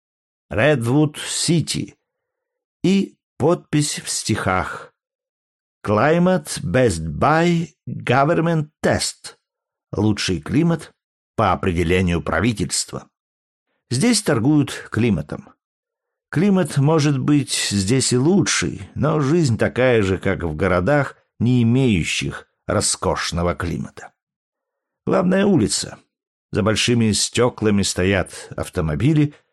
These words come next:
завернутые по случаю приближающегося Нового года в прозрачную бумагу и завязанные цветными ленточками. За стеклами поменьше размером –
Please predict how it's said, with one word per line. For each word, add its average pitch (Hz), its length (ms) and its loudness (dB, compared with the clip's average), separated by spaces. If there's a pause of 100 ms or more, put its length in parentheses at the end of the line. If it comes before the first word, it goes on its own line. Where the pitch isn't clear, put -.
(300)
завернутые 180 600 2
по 139 140 0
случаю 147 580 2
приближающегося 110 1200 2
Нового 101 540 2
года 175 460 2 (280)
в - 80 -20
прозрачную 127 880 2
бумагу 151 720 2 (320)
и 156 80 2
завязанные 131 600 2
цветными 101 680 0
ленточками. 85 840 -2 (600)
За 127 140 0
стеклами 123 520 0
поменьше 160 600 0
размером – 156 640 0